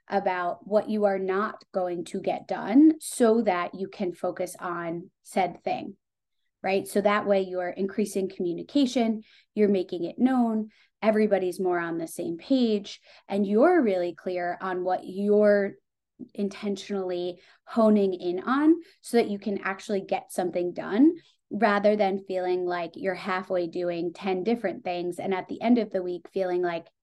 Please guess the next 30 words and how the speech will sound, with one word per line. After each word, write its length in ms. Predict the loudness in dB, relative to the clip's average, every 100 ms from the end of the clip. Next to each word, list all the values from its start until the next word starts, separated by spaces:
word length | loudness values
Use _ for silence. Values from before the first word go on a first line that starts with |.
| -2
nothing 380 | 0 2 2 2
got 360 | 2 0 -2 -12 _ _ -2
the 120 | 0
way, 180 | 0 -2 -2
like, 320 | -4 -4 -14 _ -8
to 260 | 2 2 2
full 360 | 0 0 0
fruition 720 | -4 -8 -6 -8 -8 -6 -8 -10 -20 -20 -10 2
the 80 | 4
way 160 | 4
that 180 | 2 -4
you 140 | -4 -6
had 160 | -6
hoped 320 | -6 -8 -8
that 180 | -10 -8
it 100 | -8
would. 240 | -8 -12 -12 _ _ -2
So 140 | 4
you 140 | 4
wanna 200 | 6 4
be 160 | 4 0
really, 500 | 0 0 2 0 -4 -10
really 500 | -6 -4 -4 -6 -12 _ _ _ -12
supportive 480 | -6 4 4 4 0
and 200 | -2 -2
realistic 560 | 0 2 0 -2 -4
with 160 | -4 -6
yourself 460 | -10 -6 -6 -8 -12 -20 -20 -6
of, 360 | -2 -2 -2 -4 0
okay, 360 | 2 2 -2